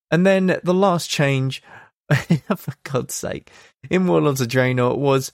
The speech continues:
it now deals twenty-five percent less damage. So overall, it got a nerf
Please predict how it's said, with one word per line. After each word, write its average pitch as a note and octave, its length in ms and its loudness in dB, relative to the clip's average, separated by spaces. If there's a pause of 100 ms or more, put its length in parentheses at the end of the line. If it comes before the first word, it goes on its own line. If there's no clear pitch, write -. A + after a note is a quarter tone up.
(240)
it - 120 -4
now E3+ 220 0
deals D3 300 0
twenty-five C#3+ 760 0
percent A2 360 -2
less G#2 200 -2
damage. A2 560 -4 (640)
So D#3 280 0 (160)
overall, C#3+ 580 2
it C#3+ 160 0
got C3 340 0
a A#2+ 280 -4 (720)
nerf A#2+ 640 0